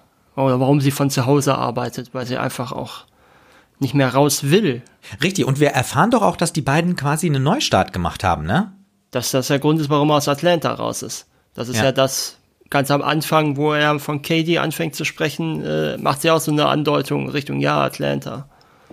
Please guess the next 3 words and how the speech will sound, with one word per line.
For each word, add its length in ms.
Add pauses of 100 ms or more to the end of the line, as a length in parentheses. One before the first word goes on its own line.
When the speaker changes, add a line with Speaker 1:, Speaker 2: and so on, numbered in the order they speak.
(220)
Speaker 2:
Hm. 240 (4000)
Das 140
stimmt. 340